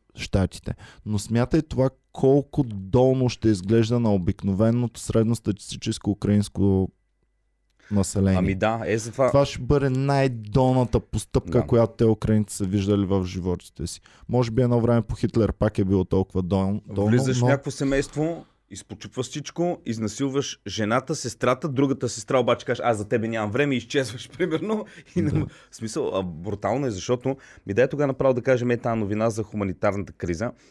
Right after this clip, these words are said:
Speaker 1: Ще я кажем, ама чакай сега, за ескалацията да довършим само. Дай да го довършим това, много бързичко. Така, тая голяма ескалация нас ни превърна вече от суббуфер в буфер.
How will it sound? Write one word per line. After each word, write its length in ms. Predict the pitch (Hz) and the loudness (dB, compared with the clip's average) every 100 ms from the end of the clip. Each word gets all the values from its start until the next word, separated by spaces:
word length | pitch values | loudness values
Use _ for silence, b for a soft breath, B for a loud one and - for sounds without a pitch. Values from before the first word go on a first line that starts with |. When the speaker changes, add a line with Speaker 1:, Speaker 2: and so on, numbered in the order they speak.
| b | b
Speaker 1:
Ще 160 | - | -4
я 60 | 92 | -2
кажем, 420 | - 92 127 156 | 2 2 2 0
ама 180 | 104 95 | -2 -4
чакай 320 | - 101 131 | -4 -2 -4
сега, 300 | - - 117 - | -2 -2 -2 -4
за 160 | 95 | -6
ескалацията 840 | 87 - 95 104 - 131 - 139 131 | -6 -2 2 2 0 -6 -4 -6 -6
да 180 | 127 117 | -6 -6
довършим 460 | 117 123 - 110 | 0 0 0 -6
само. 260 | - 80 82 B B B - | -6 -6 -8 B B B 0
Дай 160 | 123 | 2
да 80 | 165 | 4
го 100 | 160 | 2
довършим 420 | 131 127 - 110 | 2 0 0 -6
това, 240 | 104 92 76 | -8 -8 -10
много 340 | 101 123 127 | -6 -2 -2
бързичко. 500 | 95 95 85 - - - B B B - | -2 -6 -8 -14 -18 -20 B B B -10
Така, 300 | - 123 104 | 0 0 0
тая 160 | - 139 | 0 2
голяма 340 | 135 139 147 | 2 2 4
ескалация 760 | 131 - 110 113 117 - 151 156 | 0 2 4 4 2 2 0 2
нас 320 | 127 131 - | 2 0 0
ни 120 | 127 | -4
превърна 520 | - 104 90 120 135 | 0 0 2 2 2
вече 320 | 120 123 - 120 | 2 2 2 2
от 200 | 110 - | 2 0
суббуфер 640 | 139 113 120 - 147 - | -2 2 0 4 0 0
в 260 | - 120 120 | -2 0 0
буфер. 480 | 104 117 - - | 0 -2 -2 -8